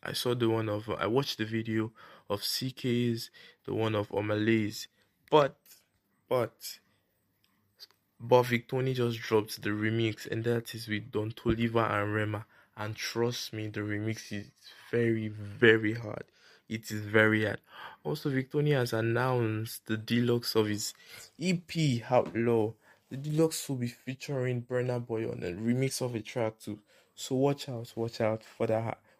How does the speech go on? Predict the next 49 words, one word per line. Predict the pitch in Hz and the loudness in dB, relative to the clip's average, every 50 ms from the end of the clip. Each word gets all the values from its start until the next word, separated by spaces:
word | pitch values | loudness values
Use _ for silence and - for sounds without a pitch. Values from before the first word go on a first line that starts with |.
| _ _ | _ _
Watch | - 123 117 - | -2 -2 0 2
out | 127 123 - | 0 0 0
for | - 107 | 0 -2
the | 98 104 - - - | -2 -2 -2 -4 -6
E | 113 | -8
P. | - - 104 104 98 - - _ - - - - - _ _ - | -8 -6 -4 -4 -4 -6 -8 _ -20 -20 -20 -20 -20 _ _ 2
Thank | 185 185 180 180 | 4 4 6 6
you | 175 | 4
for | 147 - 143 | 4 4 2
listening | 131 127 127 127 - - 123 123 | 2 2 0 -2 0 0 0 0
to | 123 - 110 - - _ _ | 0 -2 -6 -8 -10 _ _
Re-, | 87 95 95 80 - - _ _ _ | -4 -2 -2 -2 -2 -6 _ _ _
Thelma's | - 131 120 123 123 120 120 120 - | 8 8 8 10 8 8 6 4 4
Radio. | 113 117 113 113 110 117 113 110 | 4 6 6 6 4 4 4 4
God | - - 117 120 120 120 - | 2 0 0 0 0 -2 -2
bless | 117 113 117 117 117 - - - - | 0 2 2 2 0 0 -4 -4 -2
you | 113 113 107 110 - - - - - - _ - | -2 -2 -2 -2 -6 -12 -20 -20 -20 -20 _ -6
and | 110 123 123 120 - | -4 -2 -2 -2 -2
support | - - - - 120 120 - - 135 135 139 - - - | -4 -4 -2 -2 -2 -2 -2 -2 -2 -2 -2 -4 -6 -6
me | 135 131 131 107 110 | -4 -4 -2 -4 -4
in | 113 113 - - _ _ | -6 -6 -8 -12 _ _
any | - 123 127 127 127 127 | -4 -2 -2 0 0 0
way | 123 120 117 | 2 2 2
you | 113 110 113 | 0 -2 -4
can. | - - - 117 110 107 117 - _ - - - _ - | -8 -8 -8 -6 -6 -6 -8 -10 _ -20 -20 -20 _ -6
If | - 185 - | -6 0 4
you | 170 151 | 6 6
want | 139 131 | 6 6
to | - | 2
follow | - - 131 123 123 120 | -2 0 2 4 4 4
me | 120 117 | 4 4
on | 110 | 2
Insta, | 95 104 117 120 - - - | 2 0 -2 -2 -4 -6 -4
wait, | - 127 131 147 | -2 -2 0 2
what? | 135 135 151 202 220 220 - - | 4 4 4 4 2 -2 -10 -16
You | - - 156 | -8 -4 -4
have | 170 170 - | -4 -2 -2
to | - 135 | -4 0
follow | - - 127 127 131 | 4 6 8 8 8
me | 127 123 117 | 8 6 4
on | 117 | 2
Instagram. | - - 117 - - - 113 104 107 - - - - - - - - _ _ | 0 -2 -4 -6 -4 -4 -4 -4 -4 -6 -8 -12 -16 -20 -20 -20 -20 _ _
Follow | _ 165 156 156 156 156 | _ 4 4 6 8 8
me | 156 151 143 | 8 8 6
on | 127 123 117 | 6 4 2
Instagram | - 127 127 - - 117 117 117 117 113 113 - | 0 -2 -2 -2 -2 -2 -2 0 0 -2 -2 -2
at | - 113 110 - | -2 -4 -4 -4
Season | - - - - - 135 135 127 131 127 117 | -4 -6 -6 -4 -2 -2 0 2 4 4 4
of | 104 104 | 2 0